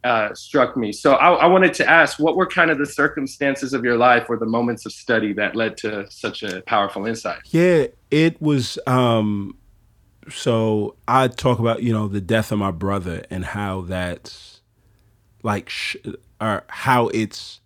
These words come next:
Speaker 2: shaping me, right? So I don't even wanna say how it shaped me, because that's to
Speaker 1: Mm-hmm.
Speaker 2: assume the shaping or the molding is complete at some point in time. And in the same way, yo, when you're close to somebody and they're living,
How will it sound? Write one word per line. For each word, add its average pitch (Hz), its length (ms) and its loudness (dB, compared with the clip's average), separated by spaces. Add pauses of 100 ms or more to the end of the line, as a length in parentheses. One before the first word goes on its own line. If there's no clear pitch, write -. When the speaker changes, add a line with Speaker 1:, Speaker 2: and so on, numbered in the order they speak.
Speaker 2:
shaping 127 680 0
me, 82 180 -8
right? 90 360 -8
So - 140 -2
I 117 80 4
don't 143 160 2
even 117 240 2
wanna 110 160 0
say 107 240 -4
how 107 220 0
it 95 100 -6
shaped 120 500 -4
me, 92 180 -8
because 95 340 -10
that's 101 300 -6
to - 20 -8 (100)
Speaker 1:
Mm-hmm. 110 80 0
Speaker 2:
assume 101 600 -6 (760)
the 113 140 -2
shaping 123 580 0
or 110 60 2
the 107 80 0
molding 104 600 0 (600)
is 110 380 4
complete 123 640 -2
at 104 160 -4
some 107 220 -4
point 104 240 -6
in 95 80 -6
time. 104 360 -6
And 104 60 -4
in 107 100 -2
the 98 80 -4
same 113 360 -2
way, 113 300 -2
yo, 104 260 -2 (640)
when 120 160 2
you're 113 140 2
close 123 680 2
to 123 140 -4
somebody 104 880 -2
and 101 180 -4
they're 98 160 -6
living, 101 840 0